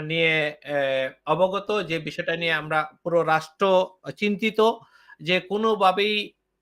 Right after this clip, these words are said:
এই সরকার সফল হতে পারছে না। এর পিছনে বিগত স্বৈরাচারী, এ, খুনি ফ্যাসিস্ট হাসিনার দোসররা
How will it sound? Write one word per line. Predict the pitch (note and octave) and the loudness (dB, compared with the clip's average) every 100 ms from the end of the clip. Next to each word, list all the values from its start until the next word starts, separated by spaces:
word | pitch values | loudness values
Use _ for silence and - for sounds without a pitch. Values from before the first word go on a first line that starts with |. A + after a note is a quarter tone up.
| _ _ - | _ _ -6
এই | F3 | -6
সরকার | E3 F3 F3 F3+ F3+ | -2 -2 -2 4 4
সফল | E3+ E3+ E3+ G3+ | 4 -2 -2 0
হতে | F#3 G3 | 0 -2
পারছে | E3 D3+ - | -2 -4 -4
না। | G3+ G#3+ A#3+ _ _ _ _ _ | 0 0 -2 _ _ _ _ _
এর | - E3 | -2 -2
পিছনে | D#3+ F3+ - G3 G3 G3+ - _ _ D#3+ | 0 -8 -2 2 2 0 -4 _ _ -10
বিগত | D#3+ F3 F#3 | -6 -4 -4
স্বৈরাচারী, | F#3+ - F3 F#3 - F3 E3+ - - _ _ _ _ - | -4 -4 -4 -2 -2 -4 -6 -10 -20 _ _ _ _ -6
এ, | C#3+ C#3+ C#3 | 0 0 -2
খুনি | - F#3+ | -8 -6
ফ্যাসিস্ট | F3+ D3 - G3 - | -6 -6 -6 -10 -8
হাসিনার | D3 D3 F3+ F3 C#3+ | -12 -8 0 0 0
দোসররা | C#3+ - F#3+ G3 G3+ - | -6 -4 0 2 2 0